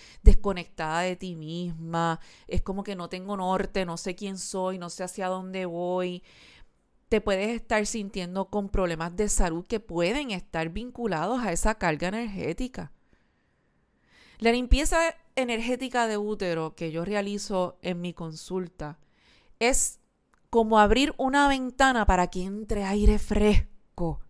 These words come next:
Es una oportunidad de que tú puedas liberar lo que ya no te sirve y hacer espacio para una nueva energía, para que tú puedas vivir con más liviandad, con más conexión y con más plenitud.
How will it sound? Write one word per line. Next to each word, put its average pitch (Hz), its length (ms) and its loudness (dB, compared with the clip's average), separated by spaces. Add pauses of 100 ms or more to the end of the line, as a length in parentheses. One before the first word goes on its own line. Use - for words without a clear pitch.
(760)
Es 247 140 4
una 339 180 2
oportunidad 285 680 4
de 196 180 2
que 180 120 0
tú 202 140 0
puedas 285 280 2
liberar 262 380 0
lo 240 160 -4
que 196 140 -6
ya 214 260 -2
no 226 300 -4
te 240 240 -2
sirve 202 1040 -2 (880)
y 226 180 0
hacer 294 500 4
espacio 349 720 4
para 185 300 -2
una 247 240 -6
nueva 233 640 0
energía, 156 720 -4 (640)
para 226 180 6
que 233 140 -2
tú 262 160 -8
puedas 339 340 0
vivir 269 320 -4
con 185 220 -6
más 170 180 -6
liviandad, 170 840 -4
con 170 180 -6
más 170 180 -8
conexión 214 640 -4
y 214 100 -8
con 170 300 -10
más 160 160 -12
plenitud. 185 640 -8